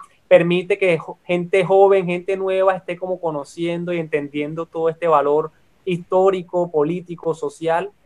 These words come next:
Y creo que, eh, para terminar como mi conversación es como la salsa aporta la posibilidad del encuentro principalmente en una ciudad como Cartagena, donde los espacios públicos son reducidos y de esta misma manera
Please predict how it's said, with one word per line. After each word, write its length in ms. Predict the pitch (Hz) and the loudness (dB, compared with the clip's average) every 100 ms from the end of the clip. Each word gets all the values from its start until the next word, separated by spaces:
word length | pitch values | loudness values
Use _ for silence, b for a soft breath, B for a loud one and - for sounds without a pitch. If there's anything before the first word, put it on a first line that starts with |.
| _ _ - | _ _ -12
Y 180 | 180 175 | -10 -4
creo 380 | 208 196 220 | 2 4 4
que, 160 | 240 254 | 2 -2
eh, 300 | - 190 175 175 | -4 -4 -4 -2
para 380 | 175 165 165 - | 2 2 0 -2
terminar 520 | 170 170 165 170 190 | -4 -2 -2 -2 -2
como 500 | 208 202 190 160 156 - - | -4 -2 -2 -4 -8 -16 -14
mi 260 | 170 160 156 | -10 -8 -6
conversación 600 | 165 160 156 165 175 202 | -4 -2 0 0 0 0
es 80 | |
como 220 | 208 180 165 | 2 0 -2
la 260 | 175 175 | 0 0
salsa 460 | 160 196 214 220 262 | 2 2 2 0 -2
aporta 520 | 220 185 185 196 226 | 0 0 0 -2 0
la 120 | 220 | 0
posibilidad 420 | 202 185 175 160 160 | 0 -4 -4 -2 -2
del 140 | 190 | -4
encuentro 580 | 160 151 170 175 175 190 | -6 -4 -4 -4 -4 -4
principalmente 680 | 175 156 147 151 165 175 | -6 -6 -4 -2 -2 -6
en 80 | 180 | -6
una 160 | 180 180 | -4 -6
ciudad 240 | 170 151 | -4 -6
como 220 | 180 175 | -4 -4
Cartagena, 720 | 165 147 - 147 160 139 143 - _ _ - | -4 -4 -6 -6 -4 -4 -6 -10 _ _ -4
donde 320 | 175 180 180 | 0 2 2
los 120 | 175 | 2
espacios 440 | 170 165 180 180 220 | 2 2 0 0 -2
públicos 420 | 208 208 214 190 | -2 0 -2 -4
son 160 | 180 175 | -4 -2
reducidos 680 | 196 190 175 175 175 190 190 | -2 -2 -4 -4 -4 -2 -4
y 40 | |
de 120 | 165 | -4
esta 180 | 151 180 | -6 -6
misma 260 | 180 185 180 | -8 -6 -2
manera 480 | 160 151 160 - | -2 -2 -4 -4